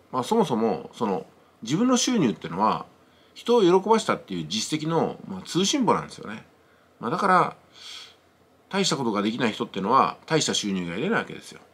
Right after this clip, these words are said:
うん、世のため、人のためとは言いますけどもね、本当に役に立ってる人ってのは、多くの人から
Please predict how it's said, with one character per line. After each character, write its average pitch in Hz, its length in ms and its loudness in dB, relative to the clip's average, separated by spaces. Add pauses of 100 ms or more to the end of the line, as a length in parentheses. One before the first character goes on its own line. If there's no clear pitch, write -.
(520)
う 92 100 -14
ん、 - 0 -
世 139 140 0
の 123 80 0
た 110 80 0
め、 95 100 -2
人 123 160 -2
の 120 80 2
た 131 100 0
め 131 100 -2
と 95 80 -4
は 82 60 -4
言 104 100 -2
い - 20 -2
ま 135 100 -4
す - 100 -10
け 90 60 -8
ど 80 80 -10
も 87 80 -10
ね、 117 200 -4 (840)
本 143 140 -8
当 185 100 2
に 180 80 2
役 185 160 2
に 175 60 2
立 120 100 0
っ 101 40 -2
て - 120 -10
る 82 60 -8
人 95 160 -12
っ - 20 -12
て 90 140 -12
の 95 80 -4
は、 104 120 0
多 151 120 0
く 127 80 -4
の 95 80 -2
人 95 160 -8
か - 100 -8
ら 139 260 -2